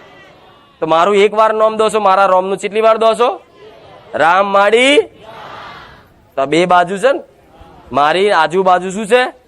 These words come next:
બસ આ રામ નામનો પકડી રાખો. તમને ભાવ ના જાગે ને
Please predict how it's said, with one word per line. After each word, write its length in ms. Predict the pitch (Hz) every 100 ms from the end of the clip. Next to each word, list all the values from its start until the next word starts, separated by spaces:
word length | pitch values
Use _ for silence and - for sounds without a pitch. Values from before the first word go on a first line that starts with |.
| 214 240 - - - - - - _ - - _ _ _ _ _
બસ 260 | 139 156 - _
આ 100 | 151
રામ 280 | 156 165 180
નામનો 300 | 175 165 160
પકડી 320 | 147 131 147
રાખો. 400 | 143 143 123 110 _ _ _ _ _ _ _ _ 143
તમને 240 | 156 180
ભાવ 520 | 117 120 165 190 170
ના 200 | 165 160
જાગે 340 | 185 202 220
ને 100 | 247